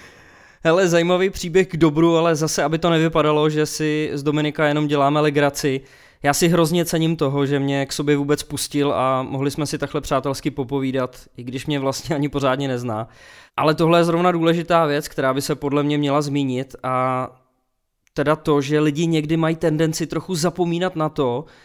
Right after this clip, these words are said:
co kdo dokázal, a soudějí je zrovna jenom podle toho, jak se jim to hodí. Eh, my jsme si začali dělat srandičky, ale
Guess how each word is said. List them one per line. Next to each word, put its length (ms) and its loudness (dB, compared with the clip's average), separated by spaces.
co 220 0
kdo 160 4
dokázal, 680 2
a 80 -2
soudějí 540 0
je 100 0
zrovna 400 0
jenom 180 0
podle 280 -2
toho, 160 -2
jak 160 -2
se 80 -4
jim 120 -2
to 120 -2
hodí. 340 -4
Eh, 200 -2
my 120 -2
jsme 180 -4
si 120 -4
začali 340 0
dělat 220 0
srandičky, 840 -2
ale 520 -2